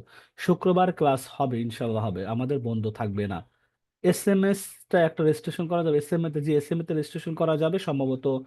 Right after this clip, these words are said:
আহ, শ-, আহ, তেরোটা, সম্ভব তেরোটা না নয়টা বাকি আছে সম্ভবত, আমি জানি না, এটা আমি দেখে দেবো ক্লাসের পরে। "স্যার, Fiverr-এর and, Fiverr and Icore-এর পার্থক্যটা আর একবার বোঝানো যাবে?" আমি স্লাইডটা দিয়ে দিব আপনাদের, আহ,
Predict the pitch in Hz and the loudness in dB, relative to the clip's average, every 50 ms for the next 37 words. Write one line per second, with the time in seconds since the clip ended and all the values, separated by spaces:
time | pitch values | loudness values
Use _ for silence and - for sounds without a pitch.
0 | - - - _ _ _ _ - - _ 127 135 139 131 127 127 127 120 - - | -12 -20 -20 _ _ _ _ -20 -12 _ -2 0 2 2 2 0 0 -2 -2 -2
1 | 135 135 131 131 127 127 127 123 123 120 - - 156 151 151 151 147 139 - 151 | -2 0 0 0 0 0 -2 -2 -4 -4 -2 0 2 2 2 2 0 0 0 0
2 | 151 151 151 151 151 151 147 - 160 143 143 135 139 165 160 160 156 170 165 165 | 0 2 2 2 0 0 -2 -4 -4 -4 -4 -4 -2 0 0 0 0 -2 -2 -4
3 | 165 160 151 143 139 143 139 123 127 127 123 - 131 127 131 156 131 - 147 135 | -2 -2 -2 -2 0 0 -2 -2 -2 -4 -4 -4 -6 -4 -4 -6 -6 -4 -4 -2
4 | 135 127 135 131 127 127 135 139 156 190 220 208 175 139 143 131 123 127 123 113 | -2 0 0 0 0 2 2 2 0 0 -2 -4 -4 -4 -4 -2 -2 -2 -2 -2
5 | 123 117 - 127 113 120 113 107 - 113 107 107 - 113 107 - 117 113 143 208 | -4 -4 -4 -4 -4 -2 -4 -4 -2 -4 -4 -4 -4 -6 -6 -4 -4 -4 -4 -4
6 | - - _ _ _ _ _ - _ _ _ - - 165 160 165 - 160 156 151 | -6 -8 _ _ _ _ _ -20 _ _ _ 0 2 2 2 2 2 2 2 4
7 | 165 165 165 160 165 165 170 170 165 156 151 151 147 143 143 143 143 143 143 143 | 4 4 4 4 6 6 6 6 4 4 2 2 2 2 2 2 2 0 0 -2
8 | 139 135 - 151 151 147 147 156 156 156 156 143 147 147 143 139 151 139 143 139 | -4 -4 -4 -4 -2 0 0 0 -2 -2 -2 -2 -2 -2 -2 -2 0 0 0 0
9 | 143 139 131 131 - - 156 139 - 151 143 - 156 151 139 139 135 135 131 123 | 0 -2 -4 -4 -4 -8 -6 -4 -4 -4 -2 0 0 0 0 0 -2 -2 -2 -2
10 | 123 131 127 123 123 127 127 120 143 156 165 170 190 185 160 120 95 - _ _ | -2 -2 -2 -2 -2 -2 -2 -2 -4 -4 -4 -4 -4 -4 -4 -6 -8 -10 _ _
11 | _ _ _ _ _ - 139 147 165 156 - - 151 151 160 156 - 185 165 147 | _ _ _ _ _ -6 -2 -2 -2 0 0 2 2 2 2 2 0 0 0 2
12 | 165 160 151 143 165 170 202 175 156 - - 143 139 147 143 139 139 | 2 0 2 0 0 2 2 0 0 0 -2 -2 -2 0 0 0 0